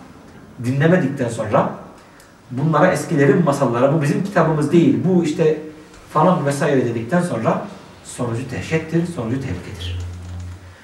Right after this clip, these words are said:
Devam ediyoruz inşallah yetmiş beşinci ayet-i kerimeyle. Böyle üst üste geliyor şimdi Hristiyanlarla alakalı ayetleri, Yahudilerle alakalı açıklamaya geldikten sonra burada da Hristiyanların sapıklıkları anlatıyor muhterem kardeşler. <clears throat> Estağfirullah.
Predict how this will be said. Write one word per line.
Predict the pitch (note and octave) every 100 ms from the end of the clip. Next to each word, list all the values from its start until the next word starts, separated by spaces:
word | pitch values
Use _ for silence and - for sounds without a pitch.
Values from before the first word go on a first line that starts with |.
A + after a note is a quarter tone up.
| - - - - -
Devam | C4+ C#4+
ediyoruz | A3 D#3+ D3
inşallah | D#3 C#3+ F3 E3
yetmiş | E3+ E3+
beşinci | E3 D3 C3+
ayet-i | B2+ -
kerimeyle. | B2+ A#2+ A2+ - - - - - - - - - - - - - - -
Böyle | G#2+ C3
üst | D#3+ -
üste | - C3+
geliyor | B2 B2 A#2
şimdi | - A2
Hristiyanlarla | A2+ - A#2 B2+ C3 A2
alakalı | F#2+ G#2+ G#2+
ayetleri, | G2+ - G#2
Yahudilerle | G#2+ A2+ - B2+ A2
alakalı | G#2+ G#2 G#2+
açıklamaya | - - G#2 G#2+
geldikten | G2+ G#2+ E3+ F3+
sonra | G3 E3+
burada | C#3 D3
da | - - - - - -
Hristiyanların | C3+ C3+ - C3 C3+ F#3
sapıklıkları | - C3 B2 A#2 A2+ A2+ A2+
anlatıyor | G#2 A#2 G#2+
muhterem | G2+ - G2+
kardeşler. | F#2+ F#2+ A#3 C4+ - - - - - - - - - -
<clears throat> | G3 - A#2 -
Estağfirullah. | - F3 F3 G#2+ A#2+ F3